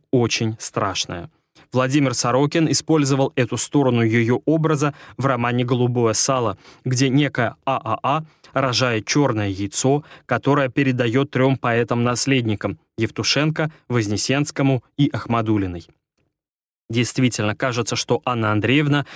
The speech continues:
выносила и снесла темную поэзию двадцатого века, века мрачного и жестокого. Жизнь в этом веке научила Ахматову двум важным вещам:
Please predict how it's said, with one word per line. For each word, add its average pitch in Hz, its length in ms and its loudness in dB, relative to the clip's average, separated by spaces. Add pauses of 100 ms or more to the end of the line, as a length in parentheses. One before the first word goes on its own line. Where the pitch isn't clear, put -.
(140)
выносила 131 680 2
и 147 320 0
снесла 117 680 -2 (340)
темную 139 500 2
поэзию 113 500 0
двадцатого 107 580 -2
века, 104 340 -2 (220)
века 120 300 0
мрачного 123 680 0 (220)
и 117 40 -2
жестокого. 107 720 -4 (600)
Жизнь 151 400 2
в 110 100 -4
этом 120 240 0
веке 156 300 0
научила 135 480 2
Ахматову 143 540 -2
двум 123 380 2
важным 120 380 0
вещам: 113 480 -2